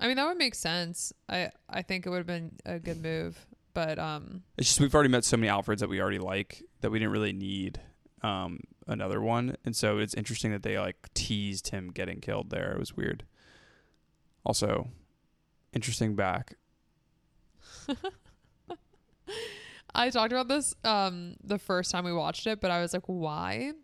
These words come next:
Speaker 1: is Bruce Wayne using spray paint?" Like, that is the most inefficient way. Like, I understand wanting to see all the <laughs> clues out there, but think about how long it takes to spell each word. Like,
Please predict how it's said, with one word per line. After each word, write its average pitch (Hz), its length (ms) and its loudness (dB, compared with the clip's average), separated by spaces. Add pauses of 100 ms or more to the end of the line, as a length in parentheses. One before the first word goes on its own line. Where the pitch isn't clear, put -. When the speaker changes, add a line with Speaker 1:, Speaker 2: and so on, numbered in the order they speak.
(640)
Speaker 1:
is 247 180 -2
Bruce 180 360 0
Wayne 165 400 -2
using 165 280 -2
spray - 320 -2
paint?" 180 400 -2 (480)
Like, 190 320 0 (260)
that 202 260 2
is 214 100 2
the 220 80 2
most 208 240 2 (120)
inefficient 202 640 0
way. 165 360 2
Like, 175 120 2
I 175 120 4
understand 202 440 0
wanting 180 200 0
to 180 60 -2
see 170 300 0
all 160 160 2
the 175 80 0
<laughs> - 120 -8
clues 196 480 0 (100)
out - 180 0
there, - 180 2
but 240 140 0
think 247 160 2
about 302 180 0
how 208 180 2
long 190 280 4
it 196 120 -4
takes 185 360 -2
to 208 100 2
spell 180 640 2 (520)
each - 280 0
word. 214 380 4
Like, 214 380 0